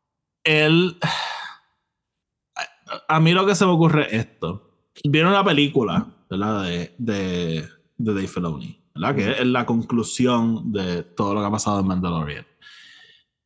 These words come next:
Speaker 1: Hay mucha gente que, believe it or not, no ha visto Mandalorian. Hay mucha gente que son fans de Star Wars, que les gustan las películas, pero no han visto Mandalorian.
Speaker 2: Ujú.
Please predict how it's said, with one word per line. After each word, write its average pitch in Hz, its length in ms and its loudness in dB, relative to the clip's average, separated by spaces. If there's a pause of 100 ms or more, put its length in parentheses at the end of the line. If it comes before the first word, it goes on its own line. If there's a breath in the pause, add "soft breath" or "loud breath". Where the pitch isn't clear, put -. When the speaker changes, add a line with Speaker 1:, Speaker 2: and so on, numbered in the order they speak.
(220)
Speaker 1:
Hay 208 200 4
mucha 190 480 6
gente 160 540 2
que, 92 80 -2
believe 123 380 2
it 147 60 4
or 135 80 2
not, 110 340 0 (100)
no 135 120 2
ha 185 60 4
visto 254 300 2
Mandalorian. 80 560 -4 (120)
Hay 117 80 0
mucha 240 380 4
gente 247 240 0
que 107 120 -2
son 127 220 -2
fans 160 240 4
de 196 60 2
Star 147 260 2
Wars, 139 220 2
que 131 100 0
les 104 120 0
gustan 110 260 0
las 123 100 0
películas, 120 600 0
pero 131 120 2
no 131 100 2
han 135 120 2
visto 151 240 4
Mandalorian. 127 540 0 (380)
Speaker 2:
Ujú. 98 340 -10